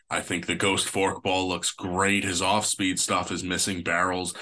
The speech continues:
I know his two starts have been against the Marlins, but like you said, Corey, this is a pesky Marlins team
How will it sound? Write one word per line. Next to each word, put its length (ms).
I 100
know 280
his 160
two 140
starts 360
have 80
been 140
against 280
the 60
Marlins, 480
but 80
like 240
you 60
said, 280
Corey, 320
this 160
is 60
a 80
pesky 400
Marlins 480
team 280